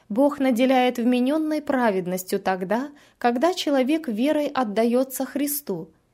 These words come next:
Из маленькой книги «Путь ко Христу» мы узнаём, «Единственное основание для нашей надежды есть данная нам Христом праведность, которая с помощью Его Духа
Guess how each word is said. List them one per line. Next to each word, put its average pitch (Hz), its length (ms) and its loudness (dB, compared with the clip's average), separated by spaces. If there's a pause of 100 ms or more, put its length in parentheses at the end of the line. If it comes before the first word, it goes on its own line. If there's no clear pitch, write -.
(240)
Из 226 160 0
маленькой 214 580 2
книги 277 420 0
«Путь 311 300 -4
ко 277 140 -4
Христу» 269 580 -4
мы 247 300 0
узнаём, 220 720 0 (560)
«Единственное 302 920 -2
основание 226 840 -2
для 190 180 0
нашей 208 400 -2
надежды 254 680 -4 (300)
есть 220 500 -2
данная 285 680 -2
нам 277 280 -2
Христом 233 680 -2
праведность, 180 840 -6 (400)
которая 320 500 0
с 311 120 -8
помощью 285 680 -2
Его 247 300 2
Духа 269 500 -4